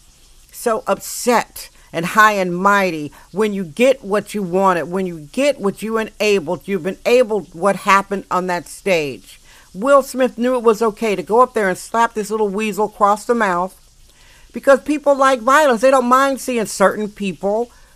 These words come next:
being violent. It's part of the culture, the enabled culture of soft violence. Am I blaming the culture? No, I'm saying it is what it is.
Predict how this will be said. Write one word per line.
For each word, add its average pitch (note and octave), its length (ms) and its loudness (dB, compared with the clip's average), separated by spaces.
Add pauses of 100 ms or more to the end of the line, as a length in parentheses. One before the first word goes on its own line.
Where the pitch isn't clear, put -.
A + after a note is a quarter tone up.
(160)
being G#3+ 360 -2
violent. G#3+ 520 0
It's - 140 -6
part F#3+ 320 4
of G#3 80 -4
the A3+ 80 -2
culture, A#3+ 460 0
the G3 180 -4
enabled G#3 800 -4 (240)
culture F3+ 680 -4
of A3+ 120 -4
soft - 500 -4
violence. A3+ 920 -4 (760)
Am D#3+ 120 -4
I G3+ 120 2
blaming B3 400 0
the B3 100 -2
culture? B3+ 520 -2
No, F3 280 2
I'm G3+ 220 -2 (1160)
saying F3+ 420 -2
it F#3 120 -2
is G3 260 2
what G3+ 180 2
it G3+ 120 0
is. B3 480 -4